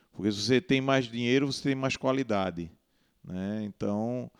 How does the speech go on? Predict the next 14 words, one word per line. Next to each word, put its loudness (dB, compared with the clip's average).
é, 0
você -2
quer 4
trazer 2
um 2
atleta 0
diferenciado, 2
você 0
vai 4
ter 0
que -8
pagar 0
caro, 2
né? -2